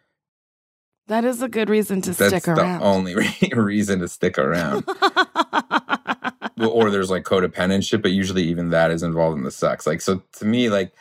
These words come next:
Speaker 2: there, there needs to be an e-, like, not that our relationship is easy. It's, it's certainly not. And life is so complicating. I think the,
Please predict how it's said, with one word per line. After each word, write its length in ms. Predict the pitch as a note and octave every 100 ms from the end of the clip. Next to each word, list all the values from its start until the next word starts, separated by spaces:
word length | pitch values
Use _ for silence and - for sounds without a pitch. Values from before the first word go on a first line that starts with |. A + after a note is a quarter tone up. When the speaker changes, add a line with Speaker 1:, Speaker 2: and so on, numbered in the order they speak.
| - - _ -
Speaker 2:
there, 200 | A2 A2
there 220 | A2 G#2+
needs 340 | G#2+ A2+ A#2 -
to 80 | G#2+
be 140 | G2
an 120 | F#2+ F#2
e-, 180 | F#2+ -
like, 360 | G2 F#2+ - _ _ _ _ _ _ C3
not 260 | D3+ C#3+
that 100 | C#3
our 120 | B2+
relationship 600 | A2+ A2 G#2 G#2+ G2 F#2+
is 280 | F2+ F2 F2 -
easy. 440 | G2+ G#2 F2+ F2
It's, 320 | E2+ - - _ _ _
it's 180 | - -
certainly 420 | - G#2 F#2 F2
not. 400 | E2+ D#2+ D2 D2+ _ _
And 340 | F2 E2+ E2+ E2 - - _ -
life 520 | G2 G2 G2 - -
is 580 | F#2+ F#2 E2+ E2+ - - _ _ _ _ _
so 340 | - - A2 G2+
complicating. 880 | - G2 F#2 F#2 - D#2+ G#1+ G1+ - _ _ _ _ _ _ _
I 100 | G2
think 300 | G2 A#2+ G#2
the, 320 | G2+ F#2 F2